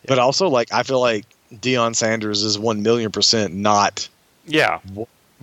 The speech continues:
Speaker 1: what, not what Auburn means. Like,
Speaker 2: Yeah.
Speaker 1: if that makes any sense. Like,
Speaker 2: No, no, no. Yes. Yes.
Speaker 1: like, I don't want that flashy, like,
Speaker 2: Yeah.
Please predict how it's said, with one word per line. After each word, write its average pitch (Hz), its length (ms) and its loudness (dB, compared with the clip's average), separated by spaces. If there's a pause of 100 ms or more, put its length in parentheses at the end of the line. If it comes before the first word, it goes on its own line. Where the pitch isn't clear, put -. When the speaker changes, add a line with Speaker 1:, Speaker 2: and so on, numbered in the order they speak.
(140)
Speaker 1:
what, 107 280 2 (1500)
not 120 360 2 (360)
what 117 300 0
Auburn 107 480 0
means. 123 500 -2 (200)
Like, 101 140 0
Speaker 2:
Yeah. 98 120 2
Speaker 1:
if 98 100 -8
that 101 120 0
makes 104 280 -2
any 117 100 -4
sense. 120 380 0
Like, 190 120 2
Speaker 2:
No, 120 120 0
no, 110 140 2
no. 90 320 -2
Yes. 87 320 -2 (720)
Yes. - 360 -8 (240)
Speaker 1:
like, 101 80 -14 (120)
I 107 120 2
don't 104 220 0
want 98 220 2
that 101 280 2
flashy, 104 800 2
like, 95 380 0 (220)
Speaker 2:
Yeah. - 240 -2